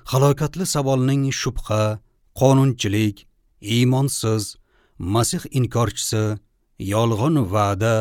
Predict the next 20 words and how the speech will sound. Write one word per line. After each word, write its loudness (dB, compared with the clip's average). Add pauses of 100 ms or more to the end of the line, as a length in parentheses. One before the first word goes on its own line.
(580)
ta'na 2
ruhi, -2 (760)
o'zini 4
sevar 0
degan 0
o'g'illarni -2
ham 0 (380)
qamadilar. -4 (1400)
Ularning 4
onalari 2 (340)
umiddan 4 (100)
mahrum 2 (100)
bo'lib, 2 (500)
u 2 (120)
qariya 2
umidsizga -2 (180)
ota -2
tomondan -2
qarindosh -4
edi. -6